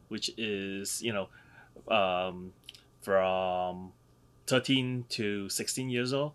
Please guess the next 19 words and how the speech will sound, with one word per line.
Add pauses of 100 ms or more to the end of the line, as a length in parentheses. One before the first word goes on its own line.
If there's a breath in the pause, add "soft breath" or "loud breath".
(460 soft breath)
Um, (400 loud breath)
we, (300)
I
mean,
we
still
meet
up
and
we
still,
but
the
connection
is
a
little
bit
off,